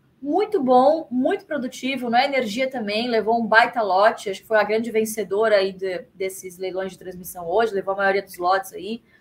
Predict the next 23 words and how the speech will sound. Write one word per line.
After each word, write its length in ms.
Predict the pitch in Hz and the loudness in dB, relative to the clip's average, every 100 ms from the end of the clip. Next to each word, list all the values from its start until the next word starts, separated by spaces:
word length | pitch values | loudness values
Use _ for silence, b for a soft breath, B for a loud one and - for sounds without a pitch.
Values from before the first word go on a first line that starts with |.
| b _ 185 | b _ -2
um 80 | |
lote 260 | 185 202 202 | 4 4 2
grande 380 | 190 196 214 214 | 0 2 2 -4
também, 260 | 170 196 | -10 -6
se 120 | 220 208 | -6 -8
não 40 | |
me 60 | 175 | -16
engano, 260 | 180 175 | -16 -16
dois. 560 | 170 180 226 247 - - _ _ b b _ | -2 4 4 2 -6 -16 _ _ b b _
Então, 160 | - 339 | 4 4
acho 160 | 381 | 4
que 40 | - | 4
foi 140 | 359 | 4
um 100 | 359 | 4
dia 380 | 294 285 339 359 | 0 6 10 10
glorioso 640 | 349 320 359 311 285 294 269 | 10 10 10 12 12 10 6
aí 140 | 247 | 0
pra 160 | - 262 | -2 -6
quem 140 | 262 | -4
investe 340 | 254 247 247 | 4 4 4
pro 100 | - | 0
longo 220 | 233 233 226 | 2 2 2
prazo, 680 | 208 214 262 269 254 285 | 6 8 8 6 -2 -8